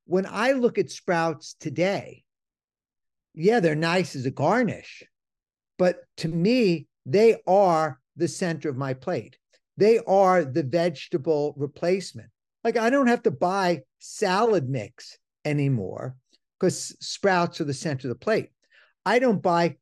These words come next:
protein powders anymore because the, the legume sprouts,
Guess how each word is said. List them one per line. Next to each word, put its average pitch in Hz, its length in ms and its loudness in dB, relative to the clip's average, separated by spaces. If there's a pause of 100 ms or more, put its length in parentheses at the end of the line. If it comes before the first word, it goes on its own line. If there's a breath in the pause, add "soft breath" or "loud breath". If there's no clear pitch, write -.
(160)
protein 226 640 0
powders 131 640 -4 (260)
anymore 135 760 2 (280)
because 175 540 0 (480 soft breath)
the, 160 400 2 (260)
the 151 160 0
legume 180 640 0
sprouts, 170 600 -4